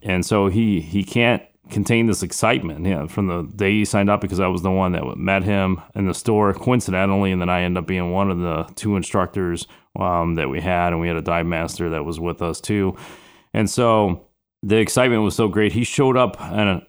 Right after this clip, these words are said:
at least an hour. It, it pro-, it could have been two hours for all I know prior to the class the first night. And he just roaming the store, probably mentally taking the, taking it in, all this excitement about what kind of equipment he's gonna get and where he's gonna go and travel the world. And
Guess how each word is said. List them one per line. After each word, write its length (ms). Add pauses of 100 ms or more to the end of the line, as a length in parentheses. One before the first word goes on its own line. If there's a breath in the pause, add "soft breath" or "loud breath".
at 140
least 260
an 100
hour. 280
It, 140
it 220
pro-, 220
it 200
could 120
have 60
been 220
two 320
hours 360
for 520
all 260
I 120
know 300 (280 loud breath)
prior 360
to 180
the 80
class 540
the 160
first 320
night. 320 (480 loud breath)
And 580 (140)
he 160
just 240
roaming 360
the 60
store, 540
probably 300
mentally 400
taking 380
the, 440
taking 280
it 140
in, 340 (420 loud breath)
all 240
this 180
excitement 480
about 400
what 320
kind 160
of 80
equipment 360
he's 180
gonna 180
get 280
and 180
where 180
he's 160
gonna 200
go 440
and 180
travel 340
the 60
world. 500
And 140